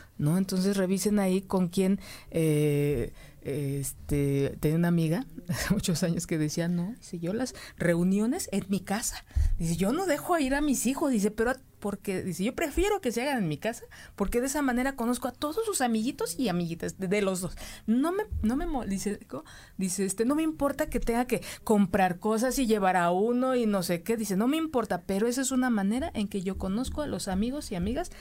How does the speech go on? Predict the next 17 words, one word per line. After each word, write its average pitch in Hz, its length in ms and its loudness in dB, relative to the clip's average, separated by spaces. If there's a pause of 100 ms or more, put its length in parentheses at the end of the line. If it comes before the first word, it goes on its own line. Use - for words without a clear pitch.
(160)
de 165 140 0
mis 156 240 0
hijos. 156 260 4 (240)
Y 359 60 -2
me 370 100 2
parece 403 260 2
un 415 60 -6
buen 403 160 -4
ejercicio, - 540 -8 (480)
¿no? 392 240 -4
Una, 320 140 2
una, 254 360 4
el, 185 200 4
el, 175 280 2
el 185 180 2
interactuar, 196 760 2
el, 190 180 0